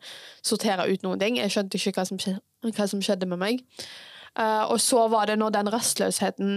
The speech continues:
stilna, og jeg fortsatte å ha disse små bevegelsene, i, spesielt i hendene,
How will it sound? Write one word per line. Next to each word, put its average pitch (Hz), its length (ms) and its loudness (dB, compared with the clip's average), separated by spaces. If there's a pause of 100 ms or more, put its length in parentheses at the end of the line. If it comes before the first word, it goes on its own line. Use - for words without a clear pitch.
(300)
stilna, 233 720 2 (1080)
og 220 180 4
jeg 220 180 0 (240)
fortsatte - 680 0
å 226 160 4
ha 208 140 4 (100)
disse 208 300 2 (680)
små 208 380 4 (280)
bevegelsene, 196 840 0
i, 202 60 0
spesielt 220 360 0
i 202 80 0
hendene, 208 480 0